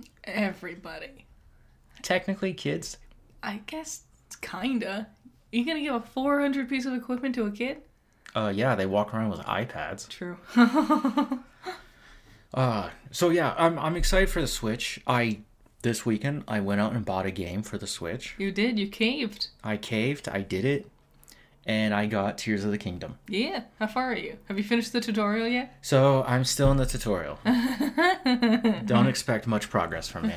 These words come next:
Speaker 2: I'm gonna slowly do this, I'm gonna do the whole thing. 'Cause basically, this game is gonna tie me over until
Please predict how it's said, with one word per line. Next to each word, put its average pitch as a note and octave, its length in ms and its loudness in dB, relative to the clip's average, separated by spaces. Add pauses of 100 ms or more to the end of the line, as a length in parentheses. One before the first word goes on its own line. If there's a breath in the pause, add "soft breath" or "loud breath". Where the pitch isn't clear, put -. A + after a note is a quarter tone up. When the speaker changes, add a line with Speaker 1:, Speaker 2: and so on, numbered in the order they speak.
(120)
Speaker 2:
I'm A2 180 6
gonna A2 160 2
slowly A#2+ 560 2
do A2+ 220 2
this, A2 200 -2
I'm G#2 80 0
gonna G2+ 140 2
do G2+ 140 0
the F#2+ 100 0
whole F#2+ 300 0
thing. E2+ 260 -6 (640 loud breath)
'Cause A2+ 180 0
basically, D#3+ 440 2
this B2+ 260 -2
game A#2 260 2
is G#2 120 2
gonna G2+ 160 2
tie G2+ 260 0
me F#2+ 180 -2
over F2+ 220 -4
until E2+ 500 -8